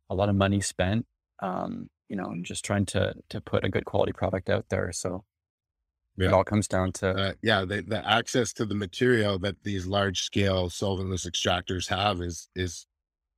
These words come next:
Speaker 2: you know, let's be honest, of a lower quality than the guys washing in the brew pins. So I think that, you know, that's a really good, um, you know, a different, different angle to look at it. And I think it's,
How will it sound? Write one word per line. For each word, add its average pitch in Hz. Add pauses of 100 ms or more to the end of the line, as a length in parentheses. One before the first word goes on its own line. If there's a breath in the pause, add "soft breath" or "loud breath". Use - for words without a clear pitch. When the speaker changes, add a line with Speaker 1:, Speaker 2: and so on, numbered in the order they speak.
Speaker 2:
you 101
know, 85
let's 95
be 95
honest, 98
of 92
a 90
lower 92
quality 101
than 92
the 90
guys 95
washing 101
in 110
the 104
brew 107
pins. 80
So 92
I 90
think 101
that, 95
you 98
know, 92
that's 92
a 101
really 95
good, 92 (680)
um, 85 (400)
you 98
know, 90
a 101
different, 95 (480)
different 95 (540)
angle 98
to 87
look 90
at 95
it. 90
And 87
I 87
think 90
it's, -